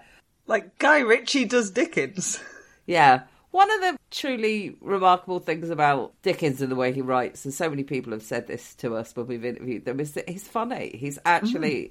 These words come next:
Speaker 2: and there's no humour in this, or the only humour in it is by someone saying a sarcastic thing or something, rather than,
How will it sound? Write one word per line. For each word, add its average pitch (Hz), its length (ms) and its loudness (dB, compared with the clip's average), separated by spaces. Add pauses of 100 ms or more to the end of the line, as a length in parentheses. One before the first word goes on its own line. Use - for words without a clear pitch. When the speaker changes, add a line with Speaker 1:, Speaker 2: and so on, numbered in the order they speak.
(160)
Speaker 2:
and 185 160 -2
there's 190 140 -2
no 208 220 -2
humour 165 420 -4
in 117 140 -4
this, 120 240 -6
or 156 100 -2
the 175 160 -2
only 214 140 0
humour 175 360 -2
in 123 100 -4
it - 140 -8
is 127 140 -6
by 131 180 -2 (200)
someone 147 280 -6
saying 131 360 0
a - 20 0
sarcastic 123 720 0
thing 113 260 -4
or 78 120 -10
something, 113 420 -8
rather 120 300 -2
than, 110 400 -8